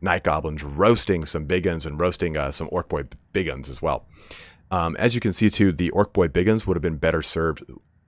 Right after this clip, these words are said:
sweeping around wide and maybe even threading the needle through the large gap that I put.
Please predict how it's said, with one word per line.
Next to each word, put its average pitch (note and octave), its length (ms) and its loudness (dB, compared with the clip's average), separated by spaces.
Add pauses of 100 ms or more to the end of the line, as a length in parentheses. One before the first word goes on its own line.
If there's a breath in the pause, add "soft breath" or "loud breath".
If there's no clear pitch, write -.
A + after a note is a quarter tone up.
sweeping F#2 420 -2
around D#2 300 -2
wide D#2+ 340 0 (220)
and D2 280 -8
maybe F#2 260 0
even F2+ 180 -2
threading F2+ 320 0
the D#2 80 -6
needle D#2+ 340 -2
through D2+ 140 -8
the D2 80 -8
large D2+ 400 -2
gap D2+ 200 -2
that D2+ 120 -4
I C#2+ 120 -4
put. - 280 -4